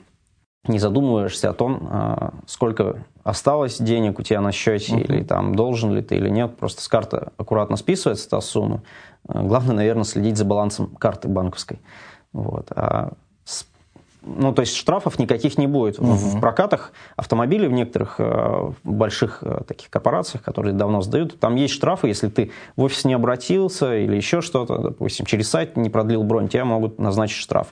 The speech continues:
Speaker 2: Мгм.
Speaker 1: То есть в каршерингах такого я не замечал. Вот. Также у больших, э, м, м, би ту си, э, каршерингов, э, особенность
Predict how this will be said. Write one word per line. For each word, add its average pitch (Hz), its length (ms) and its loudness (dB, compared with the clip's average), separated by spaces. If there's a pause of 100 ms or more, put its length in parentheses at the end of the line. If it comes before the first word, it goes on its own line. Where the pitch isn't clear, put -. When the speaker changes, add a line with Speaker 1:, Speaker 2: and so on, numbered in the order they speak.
(120)
Speaker 2:
Мгм. 104 300 0
Speaker 1:
То - 100 -20
есть - 100 -2
в - 40 -16
каршерингах 127 500 0
такого 113 320 0
я 104 160 0
не 101 100 0
замечал. 104 480 0 (420)
Вот. 101 360 -2 (320)
Также 151 320 2
у 123 160 4
больших, 131 500 2
э, 107 380 2 (300)
м, 104 500 0 (460)
м, 98 400 -2 (1160)
би 117 340 0 (200)
ту 131 80 2
си, 117 360 0
э, 101 420 2 (100)
каршерингов, 147 560 0 (460)
э, 101 520 2 (720)
особенность 127 720 2